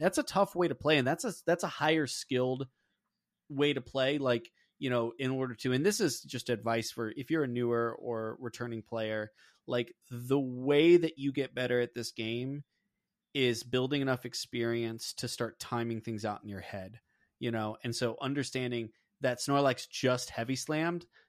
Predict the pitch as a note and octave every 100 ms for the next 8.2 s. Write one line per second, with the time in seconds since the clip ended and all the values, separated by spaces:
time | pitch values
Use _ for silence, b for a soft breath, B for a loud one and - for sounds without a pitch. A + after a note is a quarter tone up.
0 | - C#3 C#3 A#2+ - B2+ C3 C3+ C3 A2
1 | A#2 A2 - - C#3 - D3+ C3 B2+ -
2 | C3+ B2 B2 A2+ - - C3 A#2+ A#2+ B2
3 | B2+ B2 B2+ A#2+ A2 A#2 A#2 A2+ G#2+ -
4 | A2+ G2+ G#2 G#2+ G#2+ - A#2 A2 A2 G#2+
5 | G#2 - G2+ F#2+ G#2 G2 - D#3 C3 C#3
6 | A2 E2+ E2 C3 C#3 C3 C3+ C#3 D3+ E3
7 | D3+ C3+ B2+ - B2 A#2+ A#2 A2+ - A2+
8 | G#2 G#2